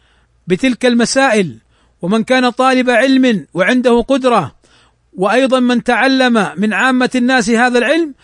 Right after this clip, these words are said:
فلا مانع أن يبلغ ما تعلم. ولكن الفتوى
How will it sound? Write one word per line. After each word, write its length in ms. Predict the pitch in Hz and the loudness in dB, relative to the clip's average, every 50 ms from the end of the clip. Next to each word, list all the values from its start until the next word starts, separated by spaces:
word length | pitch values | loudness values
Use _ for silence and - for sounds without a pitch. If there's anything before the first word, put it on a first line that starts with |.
| _ - _ _ _ | _ -20 _ _ _
فلا 320 | - 196 202 220 214 214 | -2 0 2 2 2 2
مانع 640 | 208 214 233 254 269 269 269 262 247 226 175 156 180 | 2 2 2 2 2 2 2 2 2 0 0 -2 -2
أن 120 | 214 214 | 0 2
يبلغ 640 | 214 208 208 208 240 262 254 247 247 233 202 220 214 | 2 0 2 2 2 2 2 2 0 0 0 0 0
ما 160 | 208 214 202 | 2 0 0
تعلم. 760 | - - 196 170 185 208 202 190 180 165 147 135 110 98 110 _ _ _ _ _ _ _ _ _ _ _ _ | 0 -2 -2 -2 0 0 0 0 -2 -2 -2 -4 -8 -14 -18 _ _ _ _ _ _ _ _ _ _ _ _
ولكن 340 | 160 170 220 233 - 254 247 | -4 -2 -2 -2 0 0 0
الفتوى 580 | 247 240 175 262 277 - - 233 202 147 117 | 0 0 0 0 -2 0 0 0 0 0 -2